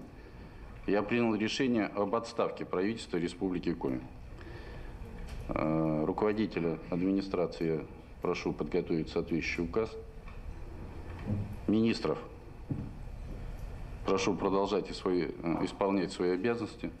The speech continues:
до формирования нового состава правительства республики. По руководителям органов исполнительной власти и госорганов, которых я назначаю лично,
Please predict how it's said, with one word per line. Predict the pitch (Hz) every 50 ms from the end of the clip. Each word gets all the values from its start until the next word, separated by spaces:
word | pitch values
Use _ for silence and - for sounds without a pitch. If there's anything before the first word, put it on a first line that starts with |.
| - -
до | 85 85 98 95 90 78 - - -
формирования | - - 90 90 92 92 90 92 90 87 85 85 85
нового | 92 98 95 90 92 92 92 92 - - -
состава | - - - - - 107 98 98
правительства | 95 98 98 95 92 85 - - - 98
республики. | 90 90 85 - - 95 85 87 85 - - - - - - - - - - - - - - - - - - - - - - - - - - -
По | -
руководителям | 98 101 95 - 120 117 123 127 127 131 113 - 113 107 110 113
органов | 113 113 101 98 95 95 90 90 - - - - - -
исполнительной | 101 101 - - 117 110 113 113 104 87 - 101 98 101
власти | 101 98 90 87 - - 95
и |
госорганов, | 90 92 110 107 - - 104 92 82 78 80 78 80 80
которых | - 92 87 - 98 92 87 82 - - - - - - - - - - -
я | 92 95 92
назначаю | 90 85 82 82 90 87 87 - 92 85 85
лично, | 90 104 107 - - - 85